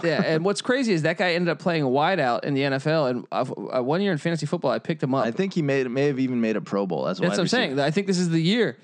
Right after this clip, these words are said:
Speaker 2: Yeah.
Speaker 1: I, I was, de-, my team got depleted by injuries.
Speaker 2: Yeah.
Speaker 1: And I'm like, week two or three, I pick up, uh, Ronald Curry.
Speaker 2: Yeah.
Speaker 1: And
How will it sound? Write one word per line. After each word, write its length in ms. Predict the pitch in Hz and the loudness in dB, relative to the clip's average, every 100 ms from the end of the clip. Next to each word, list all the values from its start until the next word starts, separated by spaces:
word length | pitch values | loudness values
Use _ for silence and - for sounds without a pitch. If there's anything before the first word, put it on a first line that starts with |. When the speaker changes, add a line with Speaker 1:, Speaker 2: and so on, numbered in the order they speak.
| - | -6
Speaker 2:
Yeah. 240 | 107 85 - - | -6 -6 -8 -2
Speaker 1:
I, 200 | 156 151 | 0 2
I 120 | 151 | 2
was, 180 | 147 131 | 0 -2
de-, 260 | 131 - 156 | -6 -4 -2
my 200 | 160 151 | 0 -2
team 260 | - 214 | -2 0
got 180 | 180 156 | 0 -2
depleted 380 | 143 - 180 151 | -4 0 0 2
by 100 | 120 | 0
injuries. 520 | 131 131 71 - - - | 0 -2 -4 -8 -12 -6
Speaker 2:
Yeah. 240 | 104 - - - | -4 -6 -8 -4
Speaker 1:
And 400 | 139 131 131 - | 0 0 -2 -4
I'm 160 | - 143 | -4 -2
like, 220 | 131 131 | -2 -2
week 180 | 175 180 | -2 -2
two 160 | - 170 | 0 0
or 80 | 143 | 0
three, 280 | 147 139 | 0 0
I 80 | 110 | 0
pick 300 | 113 165 147 | -2 -4 0
up, 240 | 127 110 - _ _ _ _ _ _ _ _ _ | -2 -4 -10 _ _ _ _ _ _ _ _ _
uh, 380 | 113 107 104 101 - | -2 0 0 -4 -10
Ronald 360 | - 131 131 117 | -4 -2 -2 -4
Curry. 400 | 156 113 92 139 _ _ | -2 -2 -4 -10 _ _
Speaker 2:
Yeah. 240 | 107 - - _ _ _ _ | -4 -4 -6 _ _ _ _
Speaker 1:
And 520 | 143 135 135 123 117 | -2 0 0 -2 -4